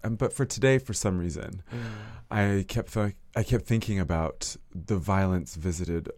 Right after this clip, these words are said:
Speaker 1: on trans bodies
Speaker 2: Mm-hmm.
Speaker 1: and how that's connected to the violence visited upon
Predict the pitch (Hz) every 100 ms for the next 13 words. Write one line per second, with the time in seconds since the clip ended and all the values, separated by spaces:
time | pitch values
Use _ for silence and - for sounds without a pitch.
0 | - 85 80 78 76 - - - - -
1 | 87 71 73 69 - - 120 107 110 107
2 | 113 - 110 104 - 110 107 107 104 -
3 | - - 104 107 - 104 92 - - 113
4 | 95 82 85 90 - - - - - -
5 | - - 98 90 92 90 87 - 90 85
6 | 85 76 67 85 82 76 73